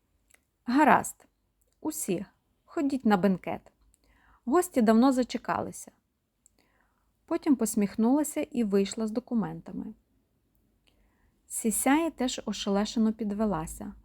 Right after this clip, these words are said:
Вона знала, що, можливо, з сьогоднішнього дня ця сім'я більше не матиме з нею нічого спільного. Вона розчаровано зітхнула.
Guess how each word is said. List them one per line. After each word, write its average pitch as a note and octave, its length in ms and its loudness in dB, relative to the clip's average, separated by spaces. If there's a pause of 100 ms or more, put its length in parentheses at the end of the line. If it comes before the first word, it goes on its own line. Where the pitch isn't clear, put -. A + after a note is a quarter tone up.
Вона A#3 280 2
знала, F#3+ 420 0
що, - 260 -8
можливо, A#3+ 580 0
з B3+ 40 -6
сьогоднішнього A#3+ 800 2
дня B3 340 2 (520)
ця G#3+ 160 -2
сім'я A3+ 440 4
більше A#3+ 340 0
не G3 140 2
матиме B3 440 0 (240)
з F#3 120 -8
нею G3 320 4
нічого G3 440 0
спільного. E3+ 640 -8 (1120)
Вона G#3+ 200 4
розчаровано C#4 640 2
зітхнула. F#3 640 -8